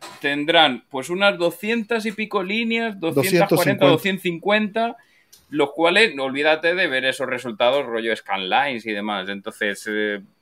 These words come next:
Speaker 1: mm, y
Speaker 2: Se
Speaker 1: luego
Speaker 2: ven
Speaker 1: aparte
Speaker 2: lindísimos, pero no alcanzas a
Speaker 1: Belén.
Speaker 2: leer el texto en Chrono Trigger ni de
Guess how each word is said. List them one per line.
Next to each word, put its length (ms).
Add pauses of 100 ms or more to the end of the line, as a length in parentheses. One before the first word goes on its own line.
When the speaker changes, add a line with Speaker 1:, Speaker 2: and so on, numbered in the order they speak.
(240)
Speaker 1:
mm, 60
y 480
Speaker 2:
Se 320
Speaker 1:
luego 160
Speaker 2:
ven 120
Speaker 1:
aparte 420 (480)
Speaker 2:
lindísimos, 880 (160)
pero 160
no 80
alcanzas 380
a 20
Speaker 1:
Belén. 140
Speaker 2:
leer 140
el 140
texto 280
en 60
Chrono 260
Trigger 280
ni 560
de 280